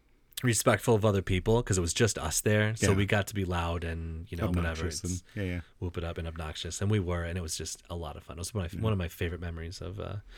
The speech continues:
Speaker 1: living in Atlanta.
Speaker 2: Yeah.
Speaker 1: Anyway, back to you. Sorry.
Speaker 2: I struggle with modern art. I'm just like,
Speaker 1: <laughs> Modern.
Speaker 2: that's just some guy getting off. That's not art. That's just someone wanted to get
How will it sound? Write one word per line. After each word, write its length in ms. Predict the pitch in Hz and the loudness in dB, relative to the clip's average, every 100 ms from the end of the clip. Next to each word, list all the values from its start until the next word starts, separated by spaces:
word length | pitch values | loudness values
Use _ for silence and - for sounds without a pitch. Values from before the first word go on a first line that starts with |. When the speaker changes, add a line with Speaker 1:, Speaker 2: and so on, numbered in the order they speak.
| - - - - - - | -18 -16 -16 -16 -10 -4
Speaker 1:
living 220 | 92 87 | -2 -2
in 80 | 87 | -4
Atlanta. 420 | 85 90 90 92 - _ - | -6 -8 -8 -8 -10 _ -14
Speaker 2:
Yeah. 140 | 85 85 - | -10 -10 4
Speaker 1:
Anyway, 200 | 180 143 | 8 10
back 180 | 127 127 | 8 6
to 120 | - | 4
you. 120 | 95 90 | 2 2
Sorry. 280 | 107 87 87 - _ - | 2 0 -2 -10 _ 2
Speaker 2:
I 80 | 143 | 6
struggle 340 | - 123 95 92 | 8 8 8 4
with 160 | - | 2
modern 320 | 82 82 82 80 | -2 -2 -2 -2
art. 280 | 85 80 - _ _ _ - | -4 -6 -12 _ _ _ -10
I'm 100 | 90 | -6
just 160 | 82 - | -4 -2
like, 180 | 82 80 _ _ - _ _ _ _ - - - - - - - - - | -2 -4 _ _ -20 _ _ _ _ -20 -20 -20 -20 -20 -20 -20 -20 -10
Speaker 1:
<laughs> 460 | - - 151 123 120 | -4 2 4 4 4
Modern. 280 | 104 92 | 4 8
Speaker 2:
that's 320 | 135 185 - - | 12 12 10 8
just 280 | 190 - | 8 10
some 340 | - 160 151 147 | 10 10 8 8
guy 460 | 120 120 120 120 104 90 - - - - - 107 - - | 8 10 10 8 4 -6 -10 -14 -16 -20 -20 -20 -20 -2
getting 320 | 113 101 98 | 4 6 6
off. 320 | 90 82 73 - | 4 2 -2 -4
That's 320 | 92 - - | -4 -2 2
not 260 | 92 87 | 4 4
art. 260 | 78 69 71 - | 2 -4 -10 -10
That's 180 | 87 - | -6 -2
just 380 | 95 - - | 0 -2 0
someone 440 | - 131 131 123 120 | 6 8 8 8 8
wanted 280 | 113 110 95 | 8 8 6
to 80 | |
get 200 | 98 101 | 6 4